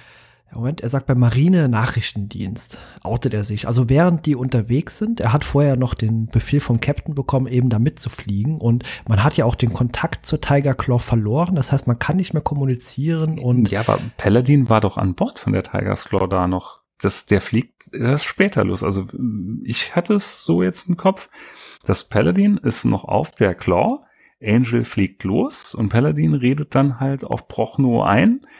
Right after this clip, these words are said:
Speaker 2: dass, äh, die Tiger Claw halt jetzt komplett unbemannt, äh, nicht unbemannt, ungeschützt ist. Und dann taucht ja nachher Angels Staffel dann wieder auf.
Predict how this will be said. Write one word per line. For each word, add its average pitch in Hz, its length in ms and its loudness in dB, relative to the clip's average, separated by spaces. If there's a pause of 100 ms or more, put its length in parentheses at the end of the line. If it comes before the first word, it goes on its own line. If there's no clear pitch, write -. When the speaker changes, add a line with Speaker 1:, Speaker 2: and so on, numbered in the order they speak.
(440)
Speaker 2:
dass, 117 300 2
äh, 110 280 2
die 107 100 -2
Tiger 117 380 0
Claw 110 300 0
halt 104 220 0
jetzt - 300 0
komplett 110 460 0
unbemannt, 175 580 2
äh, - 220 0
nicht 95 260 0
unbemannt, 92 500 0
ungeschützt 147 640 -2
ist. - 360 -2 (580)
Und 113 280 0 (200)
dann 170 320 4
taucht 151 480 -2
ja 165 400 0 (200)
nachher 135 600 0
Angels 139 480 2
Staffel 131 460 0
dann 127 240 2
wieder 123 300 2
auf. 113 440 -2